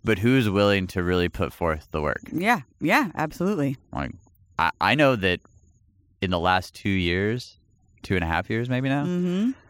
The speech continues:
Speaker 1: is the first time in my life that I'm willing to put forth the work.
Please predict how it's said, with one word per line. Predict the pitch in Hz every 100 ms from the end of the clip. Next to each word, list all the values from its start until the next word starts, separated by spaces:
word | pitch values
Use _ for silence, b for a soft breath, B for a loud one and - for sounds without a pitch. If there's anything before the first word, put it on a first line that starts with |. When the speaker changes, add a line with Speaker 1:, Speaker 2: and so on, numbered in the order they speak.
| b b b b _ _ _ _ -
Speaker 1:
is | 104
the | 107
first | - 113 113 107
time | 104
in | 92
my | 92
life | 90 78
that | 80
I'm | 82
willing | 82 78
to |
put | 76 80
forth | - 76
the | 85
work. | 104 90